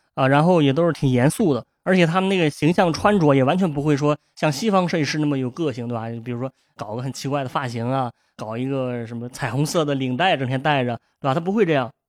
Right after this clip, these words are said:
也就是说，你把这些日本设计师丢到一堆日本人里面，你可能完全看不出来他们是设计师，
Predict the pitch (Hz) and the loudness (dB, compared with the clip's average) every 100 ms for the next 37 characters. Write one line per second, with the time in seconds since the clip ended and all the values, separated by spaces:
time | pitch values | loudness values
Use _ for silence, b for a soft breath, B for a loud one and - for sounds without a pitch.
0 | _ 160 196 247 247 254 156 190 226 220 | _ 2 4 4 6 6 6 6 6 4
1 | 220 175 208 175 190 196 _ _ 247 269 | 2 2 2 2 0 -2 _ _ 0 6
2 | 262 170 185 196 208 196 143 131 147 127 | 8 6 4 2 4 4 2 2 2 2
3 | 127 156 139 139 170 143 175 180 226 151 | 0 -2 0 0 2 2 2 2 0 0
4 | 131 123 131 123 - 113 - | 0 0 -2 -2 -6 -8 -10